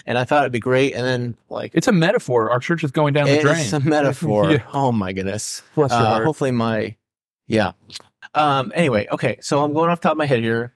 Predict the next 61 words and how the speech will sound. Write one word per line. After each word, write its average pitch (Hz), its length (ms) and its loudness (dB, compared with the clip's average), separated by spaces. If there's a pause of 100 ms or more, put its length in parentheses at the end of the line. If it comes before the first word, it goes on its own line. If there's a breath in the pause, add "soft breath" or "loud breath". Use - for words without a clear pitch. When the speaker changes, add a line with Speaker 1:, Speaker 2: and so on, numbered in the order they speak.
Speaker 2:
Mm-hmm. 139 320 2
Speaker 1:
I 139 100 2
asked 170 280 0
you 151 80 4
this 139 120 -2
question. 127 360 0
Let 123 80 -2
me 123 60 0
ask 123 220 -2
you 135 40 0
it 131 80 0
again. 107 160 2
If 107 140 -4
you're 135 80 0
Pope 165 340 -2
for 165 220 0
a 147 40 0
day, 110 540 0 (240)
Speaker 2:
Yes. 120 480 -2 (280)
Speaker 1:
you 123 120 -2
can 135 120 0
take 143 200 2
these 135 140 0
questions 127 380 0
as 104 80 -2
seriously 131 480 0
or 120 60 0
not 113 200 0
as 104 80 -6
you 110 80 0
like 101 200 0
to. - 160 0
Speaker 2:
Okay. 123 280 0
Speaker 1:
What 127 100 2
do 131 60 4
you 135 60 4
wanna 135 180 2
do 120 100 2
with 113 80 2
that 110 180 0
day? 101 280 -2 (260)
Pope 117 200 -4
for 113 80 -2
a 101 40 -4
day. 95 260 -4 (480)
Speaker 2:
If 147 160 0
I'm 131 140 -2
Pope 151 220 0
for 165 120 -2
the 151 120 0
day, 107 320 2
Speaker 1:
Yeah. 98 220 2 (580 soft breath)
Speaker 2:
I 135 140 0
want 127 420 -2
to 131 180 -2
gather 120 340 0
the 120 120 0
church 123 260 -2
for - 160 -6
one 123 240 0
purpose, 113 480 0